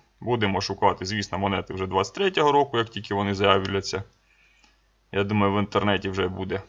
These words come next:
гуляти якась інформація про нові монети. Ну, поки що на даний момент я не чув і не бачив. Якщо хтось уже щось таке бачив, можете відписатися, будемо ловити нові монети.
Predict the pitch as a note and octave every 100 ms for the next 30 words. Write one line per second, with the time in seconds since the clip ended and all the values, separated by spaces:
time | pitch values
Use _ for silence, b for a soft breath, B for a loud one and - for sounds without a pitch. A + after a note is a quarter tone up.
0 | - G#2 G#2 G2 F#2+ F#2+ G2 F#2 - _
1 | A2 G#2 B2 F3 F3 - C3 B2+ A2+ A2+
2 | G#2+ G#2+ G#2+ G#2 F#2+ G2+ G2 _ _ b
3 | b b _ C#3+ C3 C3+ C3 A#2 - G#2
4 | G2 G2+ G#2 F#2+ F2+ F#2+ G#2+ G2+ F#2+ F#2
5 | G#2 G#2 _ _ _ F#2+ F#2+ - B2+ A#2
6 | - G#2+ G2+ - - - F#2 - F#2+ -
7 | F#2 - F2+ F#2 b b b b b _
8 | _ _ _ _ _ _ _ - - A#2+
9 | A2 A2+ A2 A2 C3+ F3 - A2 A#2 A#2
10 | G#2 G2+ G2 - G2 B2+ C3 A#2 G#2 F#2+
11 | G#2+ A2 G2+ F#2+ F#2 G#2 G2 G2 F#2 F2+
12 | C2+ C2 -